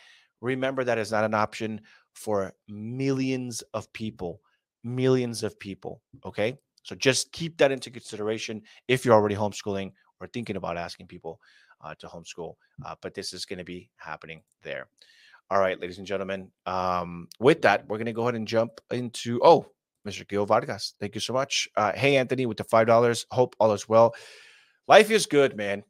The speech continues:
You know, life, life is good. God is good. Um, there's a lot that I could complain about. There's a lot that I could be depressed about. I'll be very honest. There's a lot of personal things going on.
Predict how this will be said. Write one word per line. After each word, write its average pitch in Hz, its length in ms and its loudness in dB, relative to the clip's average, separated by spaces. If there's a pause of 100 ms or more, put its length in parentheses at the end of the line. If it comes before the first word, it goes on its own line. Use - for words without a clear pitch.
You 113 100 -2
know, 131 360 4
life, 139 320 8
life 151 260 6
is 127 120 0
good. 139 220 4
God 131 220 8
is 123 160 -4
good. 127 360 2 (480)
Um, 110 280 8
there's 147 180 6
a 147 60 6
lot 180 260 8
that 147 100 4
I 135 80 6
could 165 260 -2
complain 98 420 -4
about. 82 420 -4
There's 123 180 4
a 135 40 4
lot 131 300 6
that 120 100 -2
I 110 80 2
could 143 260 -6
be 120 120 -10
depressed 101 400 -8
about. 90 200 -8
I'll 120 100 2
be 127 120 -4
very 110 300 2
honest. 98 320 -6
There's 92 120 -12
a 98 40 -10
lot 107 220 2
of 98 120 -6
personal 123 380 -4
things 120 280 -6
going 113 280 -2
on. 113 320 -2